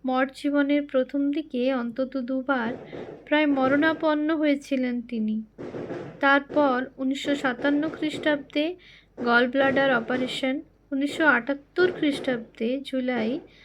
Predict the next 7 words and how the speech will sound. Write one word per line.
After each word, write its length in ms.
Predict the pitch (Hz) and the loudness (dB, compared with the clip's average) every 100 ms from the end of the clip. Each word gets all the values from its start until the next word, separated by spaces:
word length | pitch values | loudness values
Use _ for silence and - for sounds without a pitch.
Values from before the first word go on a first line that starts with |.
| - _ _ | -20 _ _
অমরনাথে 800 | 254 254 285 285 294 - 311 311 | 0 2 4 4 2 2 2 2
প্রথম 560 | 311 254 254 - 330 | 0 0 0 -4 -4
কার্ডিয়াক 600 | 349 262 233 233 269 269 | 0 2 2 2 2 0
সমস্যা 680 | - 262 254 269 - 277 311 - - - _ _ - | -4 -4 -4 -6 -4 -4 -4 -6 -16 -20 _ _ -4
এবং 300 | 302 330 277 | -2 0 0
দিল্লিতে 680 | 269 277 302 359 - 262 294 | 0 2 0 0 0 2 2
বাথরুমে 840 | 277 240 233 - 285 285 320 | 2 0 -2 -6 -2 0 0